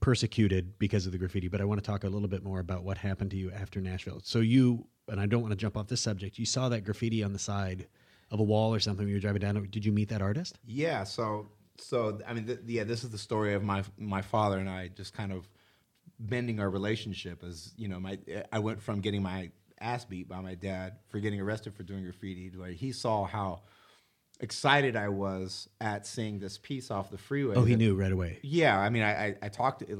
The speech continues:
Speaker 2: I, I talked about it with him. He saw how interested I was and how excited I was about this.
Speaker 1: It
Speaker 2: So
Speaker 1: wasn't just to piss him off or to, like, to irk somebody. It was a real thing. You
Speaker 2: No,
Speaker 1: were, like,
Speaker 2: I mean, I, you
Speaker 1: you
Speaker 2: know,
Speaker 1: loved it.
Speaker 2: yeah, I'm genuinely interested or excited about
Speaker 1: Yeah.
Speaker 2: something. I'm not gonna, like,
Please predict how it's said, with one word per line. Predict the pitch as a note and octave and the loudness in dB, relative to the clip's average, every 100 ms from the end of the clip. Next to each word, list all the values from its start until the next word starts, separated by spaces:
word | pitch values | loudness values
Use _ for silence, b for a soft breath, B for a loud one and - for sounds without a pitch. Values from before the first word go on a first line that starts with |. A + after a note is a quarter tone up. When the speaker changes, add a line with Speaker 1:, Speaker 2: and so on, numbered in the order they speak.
| - | -10
Speaker 2:
I, | F#2 F2+ - - | -10 -12 -14 -14
I | F#2+ | -10
talked | G2+ B2+ G#2+ | -4 -4 -4
about | F2 | -10
it | F2+ | -10
with | F2 - | -12 -16
him. | D#2+ - _ b | -18 -20 _ b
He | - | -6
saw | A2+ C3 A#2+ A2 | -4 0 2 2
how | F#2+ A#2+ A2 G2 E2 - _ _ _ | 0 0 0 0 -4 -12 _ _ _
interested | C#3 D#3 C3 - G2 | -2 -2 -4 -6 -6
I | F#2+ | -6
was | F#2 G2 | -6 -6
and | G2+ | -6
how | G#2 | -6
excited | F2 - B2+ C3 A2+ | -6 -6 -2 -2 -2
I | F#2 | -4
was | F2+ F2+ E2+ | -6 -8 -10
about | D#2+ E2+ - | -10 -12 -12
this. | F2+ F2+ | -12 -2
Speaker 1:
It | |
Speaker 2:
So | - | 2
Speaker 1:
wasn't | A#2 A#2+ A#2 | 4 6 4
just | G#2+ G2+ | 4 2
to | G#2 | 0
piss | - G#2+ | -2 -2
him | G#2+ G2 | -2 -4
off | F#2+ F#2+ | -4 -4
or | G2 | -4
to, | F#2 | -2
like, | F#2 F2+ | -2 -2
to | F#2+ F2+ - | -6 -6 -2
irk | B2 A#2+ | 0 2
somebody. | A#2 G2 F2+ F#2 | 2 2 0 -4
It | |
was | G#2 | -4
a | A#2+ | -2
real | A2 G#2+ | 0 0
thing. | F#2+ A2+ F2+ | 0 -2 -2
You | F#2 | 0
Speaker 2:
No, | A#3+ | 2
Speaker 1:
were, | C#3 | 4
like, | |
Speaker 2:
I | A2 | 2
mean, | A#2+ A#2+ | 0 0
I, | C#3 | 0
you | C#3 | 0
Speaker 1:
you | G3 | 2
Speaker 2:
know, | A#2 | 6
Speaker 1:
loved | C#3 A2+ | 6 4
it. | F2+ - _ | -4 -12 _
Speaker 2:
yeah, | G2 C#3 | 0 0
I'm | A2+ | 0
genuinely | A2+ C3+ C#3 C3 B2+ B2 | 0 0 0 -2 -2 0
interested | C#3+ - - G#2+ | -2 -4 -6 -2
or | |
excited | G2+ - A#2+ C#3+ | -2 -2 -2 0
about | G2+ G2 | 0 -2
Speaker 1:
Yeah. | |
Speaker 2:
something. | F#2+ G2+ A2 | -2 -4 -4
I'm | A2+ | -2
not | A2 | -4
gonna, | A2 G#2 | -4 -4
like, | G2+ F2+ | -4 -4